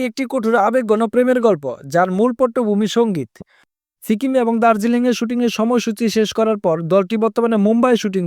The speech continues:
করছে। জানা গেছে যে শুটিং দুই হাজার পঁচিশ সালে শেষ পর্যন্ত চলবে এবং চূড়ান্ত প্যাচওয়ার্ক দুই হাজার ছাব্বিশ সালের প্রথম দিকে শেষ হবে বলে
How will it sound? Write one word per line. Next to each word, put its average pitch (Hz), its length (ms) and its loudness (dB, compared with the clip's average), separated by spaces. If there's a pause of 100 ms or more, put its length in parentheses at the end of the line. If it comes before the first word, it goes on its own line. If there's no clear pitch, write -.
করছে। - 260 -4 (500)
জানা 180 360 0
গেছে 240 260 -2
যে 247 160 4
শুটিং 220 300 -2
দুই 214 120 4
হাজার 208 240 0
পঁচিশ 240 320 0
সালে 214 140 2 (100)
শেষ 214 120 2 (100)
পর্যন্ত 208 320 -2 (160)
চলবে 160 260 0 (400)
এবং 180 140 -2 (100)
চূড়ান্ত 240 300 -2 (120)
প্যাচওয়ার্ক 226 420 -2 (120)
দুই 165 120 0
হাজার 208 220 0
ছাব্বিশ 226 360 -2
সালের 220 280 2
প্রথম 208 280 -2
দিকে 247 160 -2 (120)
শেষ 202 200 0
হবে 220 220 4
বলে 220 120 2